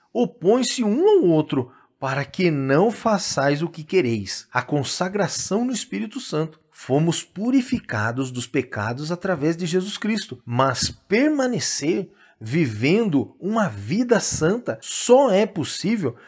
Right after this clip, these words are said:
por meio do Espírito Santo. Olha o que nos ensina primeira João, capítulo primeiro, versículo sete. "Mas, se andarmos na luz,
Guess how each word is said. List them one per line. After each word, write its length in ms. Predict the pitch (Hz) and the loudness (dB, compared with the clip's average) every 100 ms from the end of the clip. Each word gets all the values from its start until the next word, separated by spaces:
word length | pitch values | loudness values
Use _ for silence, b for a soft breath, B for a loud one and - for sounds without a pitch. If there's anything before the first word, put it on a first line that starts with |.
| B - | B 4
por 220 | 302 277 | 6 6
meio 360 | 175 202 285 202 | 6 6 6 4
do 100 | 175 | 0
Espírito 480 | - 139 135 127 | 0 0 0 -2
Santo. 480 | 120 - 110 98 101 b b b 160 | -6 -2 -4 -4 -12 b b b 4
Olha 200 | 240 240 | 4 4
o 40 | |
que 140 | 226 | 0
nos 240 | 214 214 151 | 0 0 0
ensina 680 | 131 - - 226 185 110 - b b - | -2 -4 -4 -2 -2 -4 -6 b b -2
primeira 480 | 151 135 123 120 147 | 0 2 2 2 2
João, 360 | 214 170 151 | 2 2 2
capítulo 600 | 202 170 151 143 139 185 | 0 -6 -6 -6 -2 -4
primeiro, 640 | 185 233 185 143 202 311 - - | -2 -4 0 2 2 0 -6 -10
versículo 520 | 185 214 226 214 254 | -6 -4 -4 -6 -8
sete. 420 | - 139 120 - b b b - | -6 -4 -6 -8 b b b -6
"Mas, 540 | 117 135 127 - - _ _ _ | -2 0 -2 -8 -12 _ _ _
se 300 | - - 143 | -8 0 2
andarmos 560 | 123 104 120 175 208 | 2 2 2 2 0
na 140 | 185 233 | -2 0
luz, 420 | 214 156 147 | 0 -2 -4